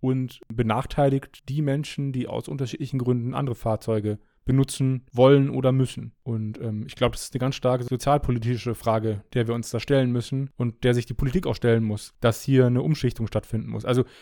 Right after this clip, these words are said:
nicht nur weg von diesen Extra-Privilegi-, Privilegien, die diese,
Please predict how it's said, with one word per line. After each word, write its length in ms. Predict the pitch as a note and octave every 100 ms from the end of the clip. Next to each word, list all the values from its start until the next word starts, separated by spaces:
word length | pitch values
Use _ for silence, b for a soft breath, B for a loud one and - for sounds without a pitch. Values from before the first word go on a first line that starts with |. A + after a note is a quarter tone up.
| B
nicht 240 | D3+ D#3+
nur 180 | D#3 C3+
weg 180 | B2 D3+
von 180 | - C#3
diesen 280 | C3 B2+ -
Extra-Privilegi-, 1200 | E3 - - F#3 - F#3 F#3+ F#3 D#3+ F3 - B2+ -
Privilegien, 600 | - E3 D#3+ E3 E3 D#3
die 120 | D#3
diese, 320 | D#3 D3+ D3+